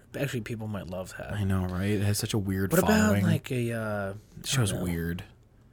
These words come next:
Speaker 2: I don't know, man. Like, something, really, really stupid and boring.
Speaker 1: We're talking, like,
Speaker 2: Like
Speaker 1: fourth string
Speaker 2: Dude, just, like, what's the most
Speaker 1: entertainment pop-up bar.
Speaker 2: What's, like, the most boring thing you can think of? Like, I don't know.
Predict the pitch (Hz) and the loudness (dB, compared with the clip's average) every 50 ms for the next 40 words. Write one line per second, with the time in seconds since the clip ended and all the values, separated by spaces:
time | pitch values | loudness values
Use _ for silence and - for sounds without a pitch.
0 | - - - - _ - - - - - - - - - - - 143 160 151 156 | -20 -20 -20 -20 _ -20 -20 -20 -20 -20 -20 -20 -20 -18 -8 -2 0 2 4 6
1 | 160 135 101 92 95 101 110 110 110 107 - 151 156 175 185 151 131 135 120 107 | 6 4 4 2 2 2 4 4 4 4 6 6 8 8 8 8 8 6 6 6
2 | 110 117 135 165 175 151 135 117 104 - - - - - - 127 123 117 113 104 | 6 10 10 12 12 12 10 8 8 6 6 6 6 8 8 8 8 8 8 6
3 | 98 98 92 98 98 101 98 98 95 92 92 92 90 - 165 - 208 196 196 - | 4 4 2 4 4 4 4 4 2 2 0 0 2 2 6 8 8 8 8 8
4 | 202 180 165 151 147 139 - - - - - - - - - - - 123 120 117 | 8 8 10 10 10 8 6 2 -10 -20 -20 -20 -20 -20 -20 -6 -2 0 0 4
5 | - - 226 214 220 208 - - - - - - 190 196 190 185 180 175 175 175 | 8 12 12 12 12 12 12 10 8 8 10 12 12 12 12 12 12 12 12 10
6 | 170 160 147 - - - - - 127 117 110 107 107 - 123 113 110 123 135 - | 8 6 4 0 -6 -6 -2 2 2 2 4 4 4 4 4 4 4 2 2 6
7 | - 196 190 185 170 143 - 185 175 170 170 165 160 151 127 - - - - - | 8 10 12 12 12 12 12 12 12 12 12 12 10 10 8 2 -8 -10 4 8
8 | 185 165 147 139 - 135 120 - - 117 98 82 - - - 123 - - 165 - | 10 10 10 10 8 4 2 2 0 -2 -2 -4 -6 -4 -2 0 2 4 6 8
9 | 180 170 123 117 - - 123 127 127 123 127 123 - - 120 117 113 110 101 - | 8 8 8 6 2 4 6 8 10 10 8 6 6 6 6 8 8 6 6 4
10 | 101 101 95 - 98 98 95 - 95 92 90 85 78 - - - - - - - | 2 2 2 2 2 0 2 0 0 0 -2 -2 -6 -8 -12 -14 -16 -20 -20 -20
11 | - - - - - - - - - - - - - - - - 113 107 107 104 | -20 -20 -20 -20 -20 -20 -20 -20 -20 -20 -20 -20 -20 -20 -10 -2 2 4 4 4
12 | 92 90 - - - - - - - - - - - - - - - - - - | 2 0 -4 -10 -12 -14 -16 -20 -20 -20 -20 -20 -20 -20 -20 -20 -20 -20 -20 -20
13 | - - - - - _ _ _ - - - - - - - - - - - 139 | -20 -20 -20 -20 -20 _ _ _ -20 -20 -20 -20 -20 -20 -20 -20 -18 -8 -4 0
14 | 135 123 110 104 98 95 95 98 101 113 120 113 | 2 4 4 4 4 4 4 4 4 2 2 0